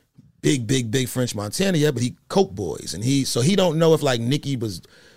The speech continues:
like, "You fucking o-, you over here, like, you fucking with us, or you fucking with them, you fuck." And I think he just had one of them days where he was like, "Yo, she ain't Young Money no more." Like,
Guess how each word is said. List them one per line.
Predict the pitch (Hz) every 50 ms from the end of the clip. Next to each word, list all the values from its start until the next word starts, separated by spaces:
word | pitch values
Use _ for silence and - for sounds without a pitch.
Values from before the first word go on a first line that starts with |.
| _ -
like, | 123 107 104
"You | 101 107 110
fucking | - - 143 139 - 127 135
o-, | 127 123 110 -
you | 98 151 180 175
over | 156 131 123
here, | 120 151 196 220 214 214 220 214
like, | 202 151 127
you | 127 131
fucking | - 147 135 - 117
with | 113 127
us, | 190 214 214 -
or | 147
you | 123 143
fucking | - - 135 135 - 120
with | 110 -
them, | - 190 202 190 180
you | 160
fuck." | 151 - - 143 - - - - - - - - _ -
And | - 101
I | 175 196
think | - 175 165
he | 151 170
just | 147 156 139
had | 143 131 131
one | 131 131 131
of | 127 127
them | 127 123
days | 117 127 127 127 123 123 120 110
where | 110 110
he | 123 131
was | 123 110
like, | 107 107 104 101
"Yo, | 113 113
she | 117 - 160
ain't | 156 143
Young | 143 135 127 123 117
Money | 113 110 107 104
no | 95 92
more." | 85 73 53 -
Like, | 60 67 60 -